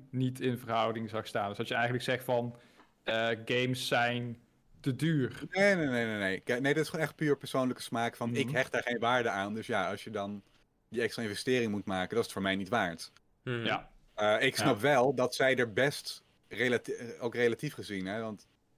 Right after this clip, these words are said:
Speaker 2: je moet zoveel meer polygonen gaan maken daarvoor, om dat
Speaker 1: Ja.
Speaker 2: telkens maar beter te krijgen. Ik snap dat daar veel meer werk, veel meer,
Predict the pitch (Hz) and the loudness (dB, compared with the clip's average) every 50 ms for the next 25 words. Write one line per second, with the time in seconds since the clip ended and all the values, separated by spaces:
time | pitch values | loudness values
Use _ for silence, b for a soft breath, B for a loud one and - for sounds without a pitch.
0 | _ _ _ _ _ - - - 120 110 107 117 123 127 123 - - - 113 120 | _ _ _ _ _ -20 -14 -12 -12 -6 -2 0 0 0 0 0 -2 2 4 6
1 | 160 180 147 156 151 139 127 131 131 127 120 - 131 123 120 104 - 127 143 147 | 6 6 4 4 2 2 4 2 2 2 2 2 0 0 0 0 2 2 2 2
2 | 123 101 - 104 98 98 92 92 95 95 90 85 - 95 98 95 92 - 95 92 | 0 -2 -4 -4 -4 -4 -2 -2 -2 -2 -2 -4 -6 -4 -4 -4 -4 -4 -4 -2
3 | 90 87 87 - - - 117 107 104 101 104 107 110 104 - - - _ _ _ | -2 -4 -4 -8 -10 -8 -6 -4 -2 0 0 0 0 -2 -4 -6 -16 _ _ _
4 | _ _ _ _ _ _ - 131 123 120 113 92 117 107 101 107 120 135 139 120 | _ _ _ _ _ _ 0 2 4 4 4 2 2 0 4 4 4 4 2 -2
5 | - - 92 92 92 - 165 - - 165 156 127 98 208 - 104 101 101 98 - | 0 2 2 2 2 2 0 0 4 4 4 4 4 2 2 2 2 2 2 2
6 | 107 107 107 104 98 92 90 120 156 135 107 - - - 107 104 101 98 98 101 | 2 2 2 2 0 0 2 2 2 2 0 -2 -4 -2 -2 -2 -2 -2 -4 -6
7 | 98 | -6